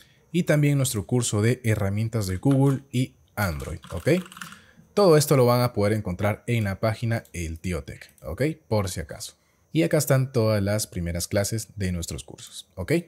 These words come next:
Muy bien, entonces aquí están nuestros cinco cursos por el momento, porque van a haber más, por supuesto, el curso de WordPress ya se está cocinando. Y vamos a pasar al siguiente, pero no sin antes cerrar esta llave, ¿ok? Vamos acá otra vez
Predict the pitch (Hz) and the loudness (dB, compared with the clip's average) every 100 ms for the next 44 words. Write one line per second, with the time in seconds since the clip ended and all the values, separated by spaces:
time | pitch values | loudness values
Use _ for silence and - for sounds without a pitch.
0 | _ - - - - 175 123 95 104 101 | _ -20 -20 -14 -2 0 0 0 -2 0
1 | 110 - 92 92 98 92 143 175 _ - | -2 -4 -8 -4 -4 0 2 0 _ -4
2 | 113 107 104 95 - 131 113 170 202 220 | -4 -2 -2 -2 2 2 2 2 0 0
3 | 208 - 101 98 113 190 202 180 110 92 | -2 0 0 0 0 0 0 -2 -2 0
4 | 90 92 95 107 143 185 - 110 107 101 | 0 2 2 2 2 2 0 -4 -6 -4
5 | 156 175 - 113 120 113 95 92 123 135 | 0 0 0 -2 -2 -2 -2 2 2 2
6 | 143 - - - - 104 - - 107 92 | -2 -4 -10 -12 -4 -2 -2 -2 -4 -4
7 | - 107 135 175 - _ - - - 185 | -4 -2 0 0 -4 _ -20 -18 -2 0
8 | 220 196 190 143 160 - 143 147 143 139 | 2 2 2 2 2 2 4 2 4 2
9 | 175 117 82 - 185 185 170 160 143 139 | 2 2 -2 0 4 4 4 2 2 2
10 | 147 143 123 107 117 117 110 104 - 101 | 0 0 0 2 2 2 -2 -4 -2 -2
11 | 98 71 - - 90 - 147 120 113 104 | 0 -2 -8 -12 -4 0 2 2 2 -2
12 | 98 101 101 110 147 202 - | -2 -2 0 0 2 0 -4